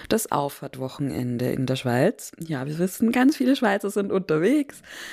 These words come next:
Ähm, wir hoffen trotzdem, wir verkaufen aus. Also checkt euch Tickets früh genug. Inzwischen ist auch das Programm schon online,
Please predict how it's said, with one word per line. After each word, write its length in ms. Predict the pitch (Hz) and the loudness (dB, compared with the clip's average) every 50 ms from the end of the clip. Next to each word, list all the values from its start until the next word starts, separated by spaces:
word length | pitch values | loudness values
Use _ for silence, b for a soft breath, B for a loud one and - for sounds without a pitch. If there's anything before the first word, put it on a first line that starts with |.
| B B B B - | B B B B 0
Ähm, 420 | 160 165 170 175 180 180 175 170 | 0 2 2 2 2 2 2 2
wir 100 | 170 160 | 2 2
hoffen 600 | 180 196 202 - 185 170 170 175 175 180 180 - _ _ - | 2 0 0 -2 -2 -4 -2 -2 -2 -2 -4 -6 _ _ -4
trotzdem, 500 | - 175 185 - - - 151 151 143 143 | -2 -2 -2 -4 -6 -8 -6 -6 -4 -2
wir 140 | 151 147 | -2 -2
verkaufen 460 | - - 160 - 143 139 139 - 131 - | -2 -4 -6 -6 -6 -6 -4 -4 -4 -2
aus. 340 | - - - - - - - _ _ _ _ _ _ _ _ _ _ _ _ _ - - | 0 0 0 0 -2 -4 -14 _ _ _ _ _ _ _ _ _ _ _ _ _ -6 0
Also 360 | - 160 151 143 - 135 127 135 | 2 2 2 0 -2 -4 -6 -6
checkt 280 | - - 165 - - | -6 -8 -8 -6 -6
euch 120 | 156 156 - | -8 -6 -6
Tickets 440 | - 170 - 208 214 - - - 202 - | -8 -6 -2 -2 -2 -2 -4 -8 -8 -8
früh 220 | - - 185 165 | -4 0 0 2
genug. 280 | 175 160 180 220 254 - | 4 4 4 4 2 2
Inzwischen 360 | - 165 - 196 202 208 180 | 0 0 0 0 2 2 0
ist 120 | 185 - | 0 0
auch 160 | - 170 175 | 0 -2 -2
das 220 | - - 170 165 - | -4 -4 -6 -8 -8
Programm 540 | - - 165 - 160 160 175 208 233 233 233 | -8 -8 -4 0 2 2 2 2 2 0 0
schon 240 | - 156 143 143 | 0 0 2 2
online, 560 | 139 143 143 143 131 131 127 127 135 170 226 | 2 2 2 2 2 0 2 2 2 2 2